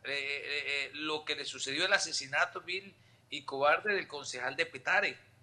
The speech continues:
de los estudiantes. O sea,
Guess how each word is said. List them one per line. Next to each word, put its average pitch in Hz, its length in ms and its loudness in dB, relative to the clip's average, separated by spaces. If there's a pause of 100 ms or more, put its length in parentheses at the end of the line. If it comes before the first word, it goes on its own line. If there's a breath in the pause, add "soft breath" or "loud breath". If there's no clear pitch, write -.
(460)
de 147 120 -2
los 147 120 -4
estudiantes. 151 1120 0 (640 loud breath)
O - 40 -14
sea, - 260 -2